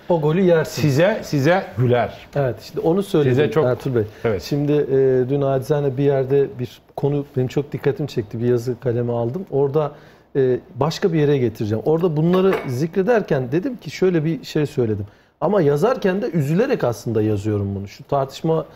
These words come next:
Speaker 1: başka bir yere gelmeli. Dedim ki bugüne kadar yolsuzluktan, hırsızlıktan, zulümden, <clears throat> fişlemeden, e, dem vuran iktidar artık sokaktaki vatandaşın, e,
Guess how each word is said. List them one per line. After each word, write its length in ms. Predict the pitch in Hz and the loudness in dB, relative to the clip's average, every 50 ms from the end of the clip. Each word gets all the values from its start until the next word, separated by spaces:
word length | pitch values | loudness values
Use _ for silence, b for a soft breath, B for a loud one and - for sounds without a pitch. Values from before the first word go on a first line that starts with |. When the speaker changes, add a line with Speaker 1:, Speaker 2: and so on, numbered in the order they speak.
| B B - | B B -4
Speaker 1:
başka 320 | 143 135 131 - - 156 143 | -4 -2 -2 -2 -2 0 2
bir 40 | 139 | 2
yere 160 | 135 143 135 | 2 4 4
gelmeli. 360 | 127 123 120 120 117 110 101 101 B B B B B B - | 2 2 0 0 -2 -4 -6 -8 B B B B B B -10
Dedim 120 | - 269 196 196 | -6 -2 0 0
ki 100 | 175 156 | 0 0
bugüne 320 | 196 185 202 208 202 196 196 | -2 0 0 2 2 2 2
kadar 300 | 202 185 175 190 180 165 | 2 2 2 2 0 2
yolsuzluktan, 880 | 165 175 170 170 160 - - 170 156 151 151 156 151 - - 160 151 151 | 2 2 2 2 0 0 -2 -2 -2 0 -2 -4 -4 -2 -2 0 0 2
hırsızlıktan, 840 | 151 147 143 147 - 151 139 135 143 139 135 - - 147 143 143 135 B B B B B B | 0 0 0 -2 -2 -4 -2 -2 -2 -4 -2 -2 -2 -2 -2 -2 -6 B B B B B B
zulümden, 680 | 135 127 156 170 160 160 156 151 147 143 147 151 147 147 139 | -2 0 2 2 2 2 2 2 2 2 2 2 0 -2 -6
<clears throat> 200 | - - 190 - | -6 -8 -4 -4
fişlemeden, 720 | 175 160 - - 165 160 151 151 151 139 151 151 147 139 B B B B B B B B - | -4 -4 -2 0 0 0 2 2 2 2 2 0 0 -2 B B B B B B B B 0
e, 60 | 147 | 2
dem 500 | 139 139 135 131 127 165 175 170 170 160 | 2 4 4 2 4 2 2 4 2 2
vuran 280 | 143 135 135 127 120 113 110 - - | 2 2 2 2 0 -4 -6 -4 -4
iktidar 540 | 143 135 - - 139 131 165 202 208 208 - - - | -4 -4 -2 -4 0 0 2 2 0 -2 -8 -6 -2
artık 380 | 156 151 151 151 - - 165 - B B B B B B | -2 -2 -2 -2 -2 -4 -4 -4 B B B B B B
sokaktaki 880 | - - 160 156 - 175 165 165 - - 165 165 - 180 165 165 151 | -2 -2 -2 0 0 -2 -2 -2 -2 -2 -4 -2 0 0 0 2 2
vatandaşın, 760 | 143 147 147 - 160 156 151 151 151 143 - - 160 147 143 B B B B B B B B - | 0 0 0 0 -2 0 2 2 0 0 0 0 -2 -2 -2 B B B B B B B B 0
e, 280 | 143 143 139 135 131 | 2 2 4 2 2